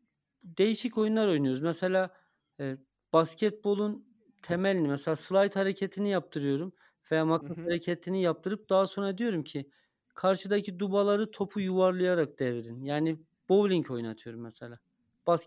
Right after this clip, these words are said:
Speaker 2: Hı hı.
Speaker 1: Basketbol bowling. E, çocuk ne yapıyor? Oyun içgüdüsüyle farkında olmadan basketbolu seviyor.
Speaker 2: Evet.
Speaker 1: Yani, eee,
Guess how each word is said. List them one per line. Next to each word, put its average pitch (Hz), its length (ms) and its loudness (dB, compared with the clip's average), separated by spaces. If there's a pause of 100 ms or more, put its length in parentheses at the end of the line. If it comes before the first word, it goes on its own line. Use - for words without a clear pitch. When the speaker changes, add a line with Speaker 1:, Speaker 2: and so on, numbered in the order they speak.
(200)
Speaker 2:
Hı 151 60 -10
hı. 165 100 0
Speaker 1:
Basketbol 143 60 -8
bowling. 123 360 -4 (680)
E, 156 160 -2
çocuk 220 380 0
ne 240 100 2
yapıyor? 220 460 0 (680)
Oyun 247 440 4
içgüdüsüyle 208 960 -4
farkında 185 560 0
olmadan 202 520 0
basketbolu 160 640 -2
seviyor. 123 460 -8 (760)
Speaker 2:
Evet. 120 240 -12 (360)
Speaker 1:
Yani, 185 420 0 (360)
eee, 143 380 -2